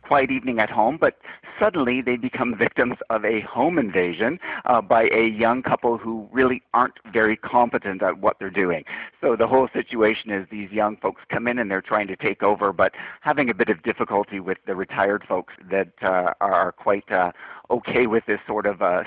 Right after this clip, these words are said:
situation and able to handle it. So it's very silly and, and not very,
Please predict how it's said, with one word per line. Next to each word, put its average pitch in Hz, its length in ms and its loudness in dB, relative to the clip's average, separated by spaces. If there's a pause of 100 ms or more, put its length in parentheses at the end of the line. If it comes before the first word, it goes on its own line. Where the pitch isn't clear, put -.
situation 110 580 -2
and 101 140 -4
able 101 240 -4
to 92 160 -4
handle 98 400 -2
it. 92 100 -8 (300)
So 127 80 -4
it's 104 120 -6
very 120 280 2
silly 107 300 2
and, 92 200 -2
and 110 240 -2
not 147 240 2
very, 110 320 2